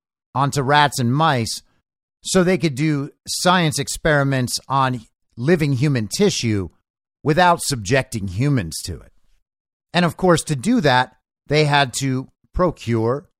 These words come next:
the aborted fetal tissue. And there's money in that process. And as soon as money enters the process,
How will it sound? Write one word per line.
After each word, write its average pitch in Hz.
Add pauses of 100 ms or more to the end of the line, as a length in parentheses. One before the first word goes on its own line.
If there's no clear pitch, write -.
(120)
the 147
aborted 160
fetal 247
tissue. - (600)
And 165
there's 160
money 202
in 98
that 92
process. - (320)
And 80
as 78
soon 127
as 131 (360)
money 165
enters 151
the 123
process, 143